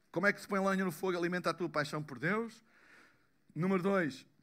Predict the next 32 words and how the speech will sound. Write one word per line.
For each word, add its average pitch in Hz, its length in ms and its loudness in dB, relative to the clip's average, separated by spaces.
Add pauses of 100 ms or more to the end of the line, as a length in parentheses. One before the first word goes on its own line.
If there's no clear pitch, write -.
(320)
nunca 196 380 2
percas 196 380 2
a 170 40 -2
tua 160 200 -6
fome. 254 520 2 (480)
E 170 80 -2
número 175 280 0
três, 139 480 -2 (160)
não 175 260 -2
desprezes 160 540 -2
o 127 80 -12
som 131 200 -8
do 117 120 -12
céu. 92 260 -10 (1200)
No 139 120 -4
versículo 175 400 0
inicial, 196 420 2
ou 156 80 0
no 156 80 -4
segundo 202 240 -6
versículo, 180 460 -6
dizia, 165 180 0
"Não 185 480 0
desprezeis 151 960 -2 (200)
as 131 200 -2
profecias." 98 800 -14 (1600)
Não 226 240 6
desprezes 247 640 2
o 202 60 -4
som 190 280 -6
do 156 120 -4
céu. 98 440 -8